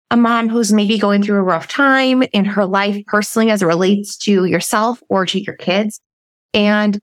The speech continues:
that you could take a step back to say, "Man, have I just been pushing and pushing and pushing with so much force against this thing that seems unmovable?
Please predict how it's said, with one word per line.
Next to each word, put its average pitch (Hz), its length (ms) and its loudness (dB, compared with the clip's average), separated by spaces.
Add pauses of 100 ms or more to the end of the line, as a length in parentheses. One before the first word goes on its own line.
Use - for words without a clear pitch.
that 202 340 -2 (180)
you 202 220 2
could 311 220 0
take 269 180 0
a 226 80 0
step 202 300 -4 (100)
back 202 440 -2 (120)
to 202 140 -2
say, 190 580 0 (300)
"Man, 202 560 2
have 202 260 -4
I 202 100 -2
just 226 280 -4
been 240 240 0
pushing 247 680 0
and 202 260 -2
pushing 202 460 -2
and - 180 -6
pushing 190 600 -2 (480)
with 196 80 2
so - 240 0
much 220 240 0
force 208 600 -2
against 190 380 -2
this 202 260 -4
thing 190 320 0
that 180 180 -2
seems 185 400 -4
unmovable? 180 1080 0